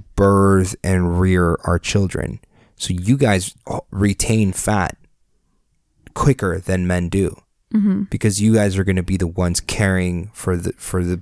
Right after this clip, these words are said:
Speaker 1: for the baby.
Speaker 2: Yeah.
Speaker 1: Men need to be th-, slim and, and lean so that we can go out there and, like, chase down animals or fight off animals,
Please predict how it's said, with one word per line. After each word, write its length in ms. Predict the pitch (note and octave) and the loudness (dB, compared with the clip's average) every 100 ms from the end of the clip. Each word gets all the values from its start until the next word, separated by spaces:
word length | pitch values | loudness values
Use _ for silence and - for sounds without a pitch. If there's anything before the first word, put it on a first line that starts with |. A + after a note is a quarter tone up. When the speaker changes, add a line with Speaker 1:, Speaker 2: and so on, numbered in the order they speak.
| - | -8
Speaker 1:
for 220 | - F#2 | -6 -4
the 80 | E2+ | -2
baby. 480 | F#2+ G2 E2 - - _ | 0 0 -2 -10 -18 _
Speaker 2:
Yeah. 420 | G#3+ G#3+ C#2 - G#3+ | -2 -2 -2 -6 -4
Speaker 1:
Men 560 | F#2 G2 A#2 C#3 B2 G#2+ | 0 2 4 4 2 2
need 180 | G2+ - | 0 0
to 100 | F#2+ | -2
be 220 | G2+ F2+ | -2 -2
th-, 280 | - - - - - - - | -2 -4 -6 -12 -20 -8 -2
slim 680 | - - B2+ A#2+ A#2 A2 G2+ - _ _ _ _ - | 0 2 2 2 2 0 -4 -14 _ _ _ _ -2
and, 360 | G2 F#2+ F#2 - | 0 2 0 -2
and 300 | F#2+ F#2 F#2+ | -2 0 2
lean 500 | G2+ D#3 B2 F#2+ F#2+ - _ _ _ | 4 4 4 0 -2 -10 _ _ _
so 180 | - G#2 | -2 0
that 260 | G2+ G2 | 0 0
we 140 | F2+ G2 | -2 -2
can 320 | G#2 F#2+ F2 _ _ - - | 0 -2 -6 _ _ -20 -4
go 180 | A#2 G2+ | 0 2
out 220 | F#2+ F#2 | 2 0
there 220 | G2 F#2+ | 0 0
and, 180 | F2+ F2 | 0 0
like, 240 | E2+ E2+ - | -2 -4 -4
chase 300 | - G2 - | -2 -2 0
down 240 | F#2 F2+ | -2 0
animals 540 | F#2+ G2 E2 D#2+ F2+ - | 0 -2 -2 -4 -6 -4
or 340 | F2+ F2 E2+ - _ | -4 -2 -4 -6 _
fight 400 | - - F#2+ F#2 | -8 -4 0 0
off 280 | F#2 G2+ - | 2 0 -2
animals, 680 | E2+ E2 D2 C2+ A#1+ - | -4 -4 -6 -8 -8 -8